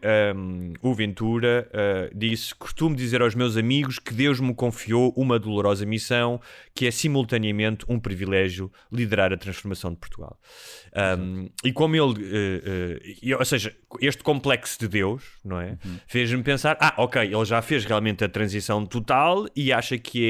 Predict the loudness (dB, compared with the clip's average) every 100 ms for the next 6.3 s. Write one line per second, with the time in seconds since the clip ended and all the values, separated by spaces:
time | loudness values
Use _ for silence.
0 | 2 0 -6 -2 4 6 6 2 0 0
1 | 0 0 -2 -4 -4 -2 2 2 2 0
2 | -2 -8 _ _ _ 0 2 2 2 2
3 | 0 -6 -4 -2 -2 0 2 4 4 2
4 | -2 -2 -2 0 -2 0 0 2 0 -2
5 | -4 -2 0 -2 -8 -2 -2 0 -2 0
6 | -2 -12 -18